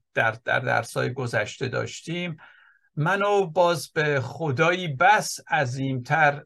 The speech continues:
رهنمون می‌شه. یعنی من دوست دارم این خدا رو بشناسم.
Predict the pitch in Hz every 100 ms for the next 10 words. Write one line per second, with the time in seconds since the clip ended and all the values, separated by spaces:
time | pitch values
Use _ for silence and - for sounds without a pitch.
0 | - 127 113 110 110 113 110 101 - -
1 | - - _ _ _ _ _ _ _ _
2 | _ _ _ _ _ _ _ _ _ _
3 | - 170 139 143 147 143 135 135 127 -
4 | 143 135 135 135 143 - 190 139 - 131
5 | 117 110 117 120 117 - - 117 - -
6 | 117